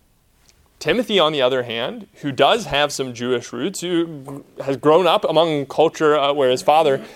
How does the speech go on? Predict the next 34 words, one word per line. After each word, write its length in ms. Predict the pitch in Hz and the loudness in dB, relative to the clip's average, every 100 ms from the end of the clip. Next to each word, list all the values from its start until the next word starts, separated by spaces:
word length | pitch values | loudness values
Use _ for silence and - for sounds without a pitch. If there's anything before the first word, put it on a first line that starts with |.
| - | -8
is 200 | 151 131 | -6 -6
a 20 | |
Jew, 320 | 123 123 147 175 - _ _ _ _ _ _ - | -6 -4 -2 -4 -10 _ _ _ _ _ _ -2
um, 500 | 175 160 139 131 151 - - _ - | 2 4 2 -2 -8 -12 -20 _ 2
uh, 220 | 175 170 | 2 4
sorry, 300 | 175 135 117 | 4 4 2
his, 200 | 135 135 - - | -2 -4 -10 -10
uh, 260 | - 135 127 | -2 0 2
his 260 | 131 120 - 156 _ - - | 0 -4 -10 -20 _ -20 -2
mother 300 | 165 202 143 | 2 4 4
is 120 | 120 | 2
a, 380 | 120 120 120 120 | 0 2 2 2
a 100 | 127 | 0
Jew, 220 | 117 127 123 | -2 -2 -2
but 120 | 117 | -4
his 100 | - | 2
father 260 | 139 123 | 2 2
is 100 | 113 | -2
a 40 | 113 | -6
Greek. 260 | 120 120 - _ _ _ _ _ _ _ _ | -6 -6 -10 _ _ _ _ _ _ _ _
Um, 540 | - 175 156 131 135 - - _ _ _ _ _ - | 0 2 4 2 -2 -6 -10 _ _ _ _ _ -2
for 120 | 156 | -2
him 640 | 135 165 202 262 269 214 _ _ - | 2 0 0 -2 -8 -14 _ _ -12
to 340 | - 160 156 | -6 -2 -2
be 200 | 135 156 | -2 -2
most 300 | 180 165 - | 2 2 2
influential, 760 | 151 151 151 185 247 233 214 147 | -4 -2 -2 -2 -2 0 -2 -4
for 120 | 139 | -2
that 180 | 131 139 | -2 0
not 240 | 139 151 | 0 -2
to 80 | 156 | -6
be 160 | 143 135 | 0 0
a 60 | |
barrier 640 | 123 127 156 170 180 190 | 2 2 2 2 0 -4